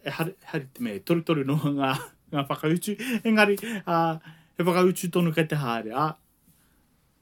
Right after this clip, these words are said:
whakarongo mai, ā, ki te pātai nei, ā, ko te pātai nei hangai ana, ā, ki te tangata horekau e pai ai, ā, ki te, ki te mahi moni,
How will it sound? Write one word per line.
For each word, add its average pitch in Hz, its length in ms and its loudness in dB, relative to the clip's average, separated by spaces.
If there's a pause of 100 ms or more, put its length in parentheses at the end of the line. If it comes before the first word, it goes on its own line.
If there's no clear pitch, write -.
whakarongo 170 360 2
mai, 165 420 2
ā, 143 160 -4 (320)
ki 139 80 -16
te 139 80 -16
pātai 156 400 0
nei, 117 640 -4 (540)
ā, 135 100 -4 (760)
ko 165 100 -8
te - 80 -16
pātai 208 260 -2
nei 175 160 0
hangai 170 380 -2
ana, 147 160 -2 (1500)
ā, 123 160 -10
ki 139 160 -10
te 131 140 -8
tangata 131 400 -8 (320)
horekau 139 420 -12
e 110 80 -10
pai 107 300 -20 (100)
ai, 92 160 -16 (880)
ā, 85 140 -16 (640)
ki 107 160 -14 (160)
te, 101 140 -8 (1120)
ki - 160 -14
te 127 120 -4
mahi 139 320 -4
moni, 135 420 0